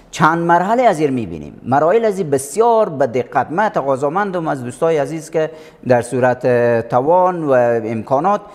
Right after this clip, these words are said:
یک نوت یا شارت نوتی از این مسائل گرفته بشه، می‌تونه بسیار به شما کمک بکنه. مسئلهٔ اول یا مرحلهٔ اول یا استپ اول در تحلیل نیازمندی ها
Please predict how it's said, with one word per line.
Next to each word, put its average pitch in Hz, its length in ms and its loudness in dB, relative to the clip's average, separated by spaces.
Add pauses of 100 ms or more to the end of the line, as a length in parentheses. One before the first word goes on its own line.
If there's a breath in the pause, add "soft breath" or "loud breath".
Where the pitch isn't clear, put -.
(160 loud breath)
یک 127 160 0
نوت 160 380 -2
یا 117 440 -4
شارت 110 300 -4
نوتی 139 280 -4
از 110 100 -6
این 107 80 -6
مسائل 117 340 -4 (420 loud breath)
گرفته 104 380 -2
بشه، - 300 -10 (220 loud breath)
می‌تونه 147 340 0
بسیار 143 280 -2
به 92 60 -6
شما 98 340 -10
کمک 87 260 -10
بکنه. - 420 -12 (500 loud breath)
مسئلهٔ 208 580 2
اول 214 420 4
یا 147 480 4
مرحلهٔ 151 580 2
اول 190 400 2
یا 139 160 0
استپ 226 440 0
اول 180 440 2
در 147 140 -2
تحلیل 147 320 -6
نیازمندی 139 500 -6
ها 147 140 0